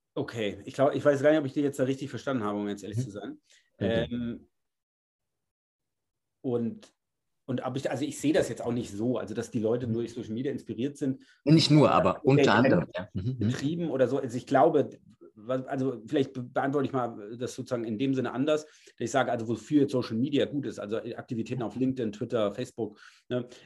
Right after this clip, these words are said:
Speaker 1: Ähm, ich glaube, die sind einfach dazu gut für eine, für eine General Awareness, ne? Vor allem auch zu meinem Brand. Also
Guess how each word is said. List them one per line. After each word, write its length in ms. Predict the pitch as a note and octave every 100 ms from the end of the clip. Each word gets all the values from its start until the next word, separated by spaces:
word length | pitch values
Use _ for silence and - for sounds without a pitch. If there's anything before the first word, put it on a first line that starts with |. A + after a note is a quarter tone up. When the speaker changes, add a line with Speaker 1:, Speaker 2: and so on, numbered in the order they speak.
| -
Speaker 1:
Ähm, 140 | B2
ich 80 | C#3
glaube, 180 | C3+ B2
die 120 | A#2+
sind 220 | F3+ F3
einfach 220 | C#3 D3
dazu 320 | C#3 B2+ - B2
gut 160 | C3+
für 80 | C3+
eine, 260 | A#2 A2+ G#2
für 100 | A2+
eine 120 | G#2
General 400 | A2+ B2+ C3+ A2
Awareness, 720 | G#2 G2 G2 C3 G#3+ C4 - _ _
ne? 280 | A2+ C3+ F#3 - _
Vor 140 | -
allem 120 | A#2 C3+
auch 100 | B2+
zu 120 | B2+
meinem 240 | A#2+ G#2+
Brand. 320 | G#2 C3 A2
Also 320 | F#2 G#2 A2+